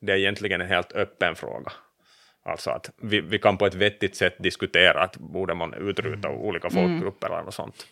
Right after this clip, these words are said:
Speaker 3: Mm.
Speaker 1: Men när det är for-, fort-, fortfarande förstås helt klart, eh,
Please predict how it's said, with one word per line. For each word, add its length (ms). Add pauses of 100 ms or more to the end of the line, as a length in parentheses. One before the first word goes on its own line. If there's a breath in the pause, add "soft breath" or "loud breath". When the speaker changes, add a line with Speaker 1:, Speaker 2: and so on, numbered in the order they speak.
(140)
Speaker 3:
Mm. 280 (220 loud breath)
Speaker 1:
Men 220
när 180
det 80
är 60
for-, 220
fort-, 400
fortfarande 520 (320)
förstås 480 (300)
helt 220 (280)
klart, 320 (1080)
eh, 60